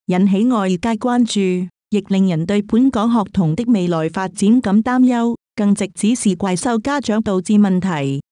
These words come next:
臨床心理學家萬家輝認為，學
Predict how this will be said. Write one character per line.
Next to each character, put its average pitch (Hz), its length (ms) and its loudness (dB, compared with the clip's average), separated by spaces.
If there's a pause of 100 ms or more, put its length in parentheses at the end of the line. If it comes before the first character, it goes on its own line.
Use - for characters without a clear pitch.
臨 170 220 2
床 165 300 0
心 285 320 0
理 196 140 0
學 190 160 0 (120)
家 302 180 -4
萬 214 220 2
家 262 240 -2
輝 277 280 -2
認 190 280 0
為， 156 360 -2 (260)
學 226 80 -4